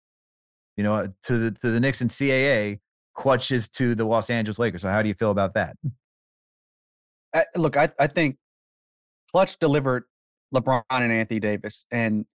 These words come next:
Speaker 2: you know, Rich Paul's built an agency from the ground up, right? He's not one of these guys who,
Speaker 1: Mm-hmm.
Speaker 2: like, everyone knows Rich's background, his profile, right?
Speaker 1: Mm-hmm.
Speaker 2: Rich really did kind of build this thing up, even though LeBron is his friend.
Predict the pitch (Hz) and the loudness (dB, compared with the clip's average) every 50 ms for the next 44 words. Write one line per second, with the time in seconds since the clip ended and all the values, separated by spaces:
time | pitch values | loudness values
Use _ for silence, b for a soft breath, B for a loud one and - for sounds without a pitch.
0 | _ _ _ _ _ - 131 123 120 151 151 - - - 143 135 131 123 107 - | _ _ _ _ _ -2 -2 0 2 0 -2 0 0 2 4 4 4 4 0 -4
1 | - 113 113 127 123 120 - _ _ _ _ _ - 123 113 120 127 131 117 120 | -8 -4 0 0 0 0 -2 _ _ _ _ _ -8 -6 -2 -2 0 0 0 -2
2 | - 135 120 - - 113 113 - 110 107 104 104 104 123 120 110 _ - 110 110 | -2 -2 -4 -2 -2 -4 -2 -2 0 0 0 0 2 2 2 0 _ 0 0 2
3 | 110 117 117 110 127 135 123 123 127 123 120 117 117 110 107 - 120 113 110 107 | 2 0 -2 -2 -2 -2 -2 0 -2 -2 0 0 -2 -2 -2 0 0 2 2 2
4 | 110 107 - - 113 107 - _ _ _ _ _ _ _ _ - 101 98 95 98 | 2 0 -4 -6 -8 -8 -10 _ _ _ _ _ _ _ _ -6 -4 -2 0 -2
5 | 98 - - - - - - 202 214 190 175 160 151 147 139 123 135 135 - 123 | -2 -4 -8 -6 -2 2 2 4 4 4 4 2 2 0 0 0 -2 -4 -4 -6
6 | 107 - - 123 123 117 - 113 117 110 104 - _ _ - 117 113 107 - 104 | -6 -2 0 0 0 0 -2 -2 -2 -2 -4 -8 _ _ -2 0 0 0 0 -2
7 | 98 98 95 101 104 104 107 110 - _ _ _ _ _ _ _ - 104 104 113 | -2 0 0 2 2 2 2 0 -4 _ _ _ _ _ _ _ -6 -4 -2 -2
8 | 120 123 _ - 127 123 165 165 - 156 151 143 135 131 131 127 120 113 - 120 | -2 -4 _ -6 -2 0 0 0 0 2 2 2 2 2 2 0 0 0 -2 -4
9 | 113 104 110 123 120 110 - 107 - - 113 110 107 104 - - 120 120 120 117 | -4 -2 0 0 0 0 -2 -6 -6 -4 -2 0 0 0 0 0 0 0 0 0
10 | 110 110 98 - 110 107 107 104 104 101 - 110 107 - _ - 113 104 101 101 | 0 0 -2 0 0 0 0 -2 -4 -6 -8 -10 -12 -8 _ -2 -2 -2 -2 -4
11 | - | -8